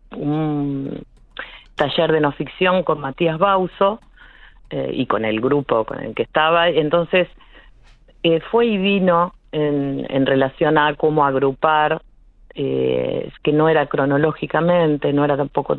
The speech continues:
temáticamente, en algún momento pensé, bueno, hacer, eh, capítulos por tipos de viaje, o sea, el viaje del aventurero, de los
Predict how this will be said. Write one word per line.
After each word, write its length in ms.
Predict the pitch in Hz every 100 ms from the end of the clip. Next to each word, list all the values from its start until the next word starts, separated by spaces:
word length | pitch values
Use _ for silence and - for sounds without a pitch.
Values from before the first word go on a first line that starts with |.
| -
temáticamente, 960 | 147 156 156 151 147 156 180 170 151
en 80 | 147
algún 220 | 139 165
momento 360 | 175 175 175 165
pensé, 380 | 151 143 - 170
bueno, 220 | 160 147
hacer, 360 | 135 170 165 160 - - - - - - 160
eh, 300 | 147 135 -
capítulos 600 | 147 143 180 160 180 175
por 220 | 147 131 - -
tipos 400 | 180 160 147 135
de 120 | 117
viaje, 440 | 120 127 117 -
o 60 | 120
sea, 160 | - 117
el 100 | 113
viaje 440 | 131 127 - 127
del 160 | 123 117
aventurero, 1160 | 117 117 113 123 156 165 151 139 127 123 117
de 220 | 120 120 113
los 280 | 113 110